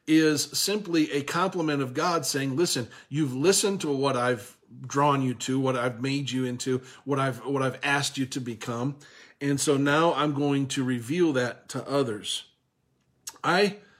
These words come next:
can think back through my life of all of the people that have had an influence on me. And I wish I could remember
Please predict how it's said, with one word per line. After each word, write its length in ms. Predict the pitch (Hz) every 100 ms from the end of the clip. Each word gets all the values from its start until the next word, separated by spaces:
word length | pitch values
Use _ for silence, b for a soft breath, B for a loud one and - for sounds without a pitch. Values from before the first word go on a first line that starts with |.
| b b b b b -
can 180 | 185 151
think 360 | 175 190 147
back 240 | 160 160 160
through 260 | - 147
my 220 | 143 139 147
life 540 | 147 135 127 113 -
of 140 | 127 107
all 320 | 120 147 160
of 140 | 160
the 80 | 156
people 420 | 135 165 147 143 135
that 200 | 135 123
have 220 | 131 120
had 180 | 131 120
an 120 | 117
influence 720 | 156 160 143 143 135 127 123
on 280 | - 120 123
me. 360 | 123 123 104 - _ b b b b b b
And 440 | 135 143 147 139 127
I 120 | 147 147
wish 400 | 143 175 196 156
I 140 | 151
could 220 | 147 156
remember 680 | 143 143 143 160 170 165